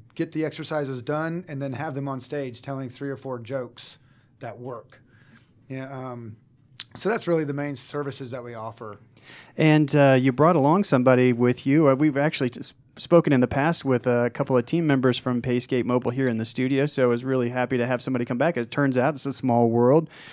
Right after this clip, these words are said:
Speaker 2: Uh, client of yours.
Speaker 1: Yes, yeah. This is Jeremy Wing. So hello, Jeremy.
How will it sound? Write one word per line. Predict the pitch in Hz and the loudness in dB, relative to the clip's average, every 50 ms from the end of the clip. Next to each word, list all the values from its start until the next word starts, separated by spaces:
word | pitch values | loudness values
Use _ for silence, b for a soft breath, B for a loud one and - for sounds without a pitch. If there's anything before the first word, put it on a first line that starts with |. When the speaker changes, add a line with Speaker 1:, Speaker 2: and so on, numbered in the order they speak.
| B B B B - | B B B B -4
Speaker 2:
Uh, | 127 127 131 127 127 123 - - - - | -2 0 2 4 2 2 0 -4 -14 -4
client | - 175 180 208 196 - | 0 2 2 2 2 0
of | 120 107 | 0 0
yours. | 110 98 73 69 - - - - - _ _ - | 0 0 0 -2 -8 -12 -16 -18 -20 _ _ -6
Speaker 1:
Yes, | 175 185 135 - - - - - | -4 -4 -4 -4 -8 -14 -12 -10
yeah. | 160 143 135 131 127 127 143 | -8 -6 -6 -6 -6 -8 -6
This | 147 175 - 175 | -6 -6 -6 -6
is | 156 | -6
Jeremy | 123 165 180 170 165 160 | -2 0 0 0 0 -4
Wing. | 160 165 175 175 - | -4 -6 -6 -6 -8
So | - 143 | -10 -10
hello, | 135 160 160 147 | -8 -6 -6 -6
Jeremy. | 127 147 143 139 139 | -6 -6 -8 -8 -10